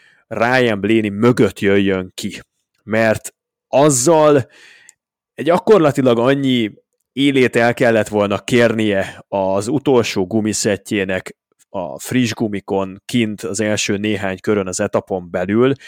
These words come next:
hogy megelőzze valahogyan Blénit, hogy egyetlen esélyt megadja magának, hogy megnyerje ezt a versenyt,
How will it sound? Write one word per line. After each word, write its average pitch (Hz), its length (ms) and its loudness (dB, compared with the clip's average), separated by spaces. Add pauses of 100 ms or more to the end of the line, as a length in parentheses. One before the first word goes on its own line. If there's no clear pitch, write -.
hogy 101 200 -6
megelőzze 117 600 2
valahogyan 98 580 -2
Blénit, 98 460 -4
hogy 98 200 -18
egyetlen 113 540 0
esélyt 95 360 -6
megadja 95 380 -4
magának, 92 460 -6
hogy 95 120 -8
megnyerje 98 420 -4
ezt - 160 -10
a 80 40 -12
versenyt, 110 540 -8